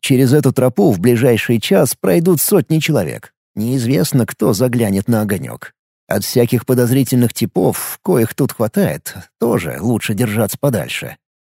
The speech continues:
И, пожалуй, от неформального лидера в том числе.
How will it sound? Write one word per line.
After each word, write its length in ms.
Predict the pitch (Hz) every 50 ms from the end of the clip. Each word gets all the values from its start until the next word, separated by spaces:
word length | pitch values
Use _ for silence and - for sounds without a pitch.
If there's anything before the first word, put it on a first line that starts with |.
| -
И, 160 | - 123 127
пожалуй, 760 | - - - - 110 98 95 127 175 180 98 82 87 95 - -
от 160 | - 143 -
неформального 680 | 156 151 135 - 143 135 139 151 156 143 127 127 117
лидера 380 | 117 123 170 202 165 175 170 170
в 120 | 156 - -
том 220 | - 120 151 156 101
числе. 480 | - 117 101 - - 78 64 55 -